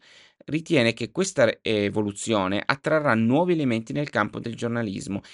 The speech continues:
ed ogni utente di fax sarà in grado di scegliere di ricevere una delle moltissime testate disponibili in modo simile a come si sintonizza sui programmi radio. Grandi aspettative, davvero,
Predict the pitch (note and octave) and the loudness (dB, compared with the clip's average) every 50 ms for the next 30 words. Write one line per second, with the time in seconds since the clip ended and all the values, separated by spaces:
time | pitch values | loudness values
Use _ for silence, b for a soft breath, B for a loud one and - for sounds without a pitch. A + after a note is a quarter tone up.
0 | B B B - - A#2 G2+ A#2+ C3 C3+ C#3+ D3+ C#3 B2+ - - A2 G#2 - - | B B B -4 -2 0 2 4 4 6 6 6 4 2 2 0 -4 -2 0 2
1 | C#3 D3 C#3+ B2+ G2 G2+ G2+ - - A#2 C#3 C#3 - - - - C#3 B2+ A#2+ B2+ | 2 2 0 -2 -6 -6 -4 0 0 0 0 -2 -4 -8 -6 -4 -2 0 0 0
2 | C3 C3+ C3 A#2 A2 G#2 G#2 G#2+ G#2 - - - - B2+ C3+ D3+ D#3 D#3+ D#3 D3+ | 2 2 2 2 2 0 -4 -6 -6 -6 -4 0 0 2 2 2 0 -2 -2 -2
3 | C#3 A#2 A#2 C3+ C3+ - B2+ G#2 G2 G#2 F#2+ - - _ - D#3+ F#3 G3 F#3+ F3 | -4 -4 -4 -4 -4 -2 -2 0 0 0 -2 -2 -4 _ -4 -2 -2 0 0 -2
4 | D3 B2 A2+ A2+ A2+ A#2 A2+ - D3 C#3 - - G2 G2+ G2+ - - G#2 - - | 0 0 0 0 0 -2 -2 -4 -6 -8 -6 -6 -6 -8 -8 -8 -10 -10 -8 -4
5 | - C3 D3 - G#2+ G2+ F#2+ - - F#2 F2+ F#2 F#2 G2+ G#2+ A#2 B2+ - - _ | -4 -4 -2 -4 -6 -6 -8 -8 -8 -6 -6 -4 -4 -4 -4 -4 -4 -6 -6 _
6 | - B2+ C#3 D3+ C3+ A2 G2+ G#2+ - - - - - C#3+ E3 F3+ F#3 F#3 F3+ - | -2 -2 0 0 0 -2 -2 -4 -6 -8 -8 -6 -4 -2 -2 -2 -2 -2 -4 -6
7 | - _ - - - A2+ G2+ G#2 G2+ - G2+ - - A#2 A#2 A2+ D3+ C#3 G#2+ G2 | -8 _ -12 -8 -6 -6 -4 -4 -6 -10 -12 -10 -8 -6 -6 -4 -4 -4 -4 -4
8 | G2 - - - - - - - - - D2+ D2 D2 D2+ C#2 C#2+ G#1 G#1 - - | -6 -8 -10 -10 -10 -10 -12 -10 -10 -8 -8 -8 -8 -8 -8 -8 -6 -6 -6 -6
9 | - - - - A#1+ - b b b b b b b b b b b b b b | -8 -10 -14 -18 -20 -20 b b b b b b b b b b b b b b
10 | b _ _ _ _ _ - - C3+ E3 G3+ F#3+ F#3 F3 - - D#3 C#3+ - D3+ | b _ _ _ _ _ 0 2 4 4 4 4 0 -2 -2 -2 -4 -4 -2 -4
11 | C#3 - - G2+ F2 C#2+ D2 F2 F#2 F#2+ C#3+ C3+ - F2 F#2 D#2+ C#2+ C2+ D2 - | -4 -4 -4 -4 -4 -2 -2 -4 0 2 2 2 2 2 0 2 2 2 0 -2
12 | - | -6